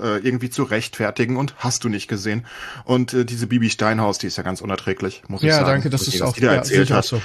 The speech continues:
Speaker 1: Also das ist ja, was soll denn sowas? Vor allem wird die da zugeschaltet während dem Spiel und erzählt einfach nur, was passiert ist. Was, was, was, was, das hat der Ittrich auch mehrmals gemacht, diese E M bei Magenta.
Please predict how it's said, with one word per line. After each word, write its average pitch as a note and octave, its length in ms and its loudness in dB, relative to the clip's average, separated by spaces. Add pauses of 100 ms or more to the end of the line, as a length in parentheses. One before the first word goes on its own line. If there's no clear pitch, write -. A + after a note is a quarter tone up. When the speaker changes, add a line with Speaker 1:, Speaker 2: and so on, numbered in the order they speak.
(400)
Speaker 1:
Also - 180 -8
das - 200 -8
ist - 140 -6
ja, C#2+ 200 -4 (200)
was - 420 0
soll E2 180 2
denn A#2 180 4
sowas? D#2+ 300 -4 (180)
Vor A#2+ 120 2
allem A2 140 2
wird A#2 100 2
die D#3 60 2
da G3+ 180 4
zugeschaltet D#3 720 4
während G#3+ 320 6
dem A2+ 140 6
Spiel A#2 420 4 (140)
und A3 160 6
erzählt F3 300 4
einfach C3 260 0
nur, B2+ 120 8
was A#2+ 160 4
passiert - 440 0
ist. - 180 0 (200)
Was, D#3 100 -6 (180)
was, G#2+ 280 -2
was, A2+ 100 -4 (180)
was, - 300 -4
das - 180 -2
hat B2 100 2
der B2 120 6
Ittrich E3+ 320 4
auch - 160 0
mehrmals A#2 380 6
gemacht, A2+ 260 2
diese A2 300 4
E A2 220 4
M G#2 200 0
bei G2 200 2
Magenta. G2 600 0